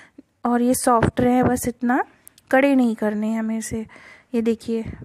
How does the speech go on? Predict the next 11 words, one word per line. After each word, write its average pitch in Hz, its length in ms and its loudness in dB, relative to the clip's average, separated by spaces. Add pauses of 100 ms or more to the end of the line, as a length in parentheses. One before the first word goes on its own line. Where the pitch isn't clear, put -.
(220)
पास 226 220 -6
से 240 140 -4
देखिए, 240 400 -4
अच्छे 240 300 -2
से 247 140 -8
फ्राई 226 320 -4
हो 226 160 -4
चुके 233 300 -8
हैं। 269 120 -2
ये 240 180 -2
देखिए, 226 400 -8